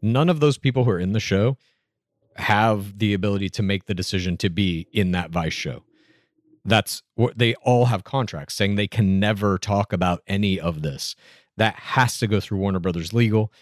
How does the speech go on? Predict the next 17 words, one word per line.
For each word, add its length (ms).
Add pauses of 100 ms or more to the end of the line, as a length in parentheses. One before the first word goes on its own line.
(140)
They 140
have 400
to 140
okay 420
it. 160 (420)
Um, 400 (160)
so 200
I 120
agree 300
with 100
you. 100
There's 200
something 460
happening 420
at 180
the 80
top 400